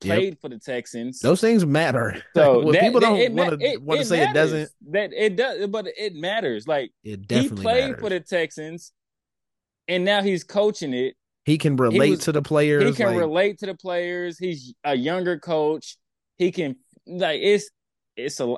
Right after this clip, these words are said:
Speaker 2: it's a lot. It's
Speaker 1: How
Speaker 2: a
Speaker 1: old
Speaker 2: lot
Speaker 1: is
Speaker 2: that
Speaker 1: DeMeco Ryan?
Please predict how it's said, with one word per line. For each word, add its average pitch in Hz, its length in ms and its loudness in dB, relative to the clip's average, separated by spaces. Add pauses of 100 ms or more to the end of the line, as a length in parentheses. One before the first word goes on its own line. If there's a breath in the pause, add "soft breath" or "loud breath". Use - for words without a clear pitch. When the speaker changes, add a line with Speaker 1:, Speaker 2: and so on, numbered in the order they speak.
Speaker 2:
it's 185 180 -2
a 147 60 -4
lot. 123 240 -2 (500)
It's 190 180 -4
Speaker 1:
How - 60 -6
Speaker 2:
a - 20 -4
Speaker 1:
old 151 80 -4
Speaker 2:
lot 160 180 0
Speaker 1:
is 95 40 -12
Speaker 2:
that 120 280 -4
Speaker 1:
DeMeco 95 120 -4
Ryan? 85 400 -8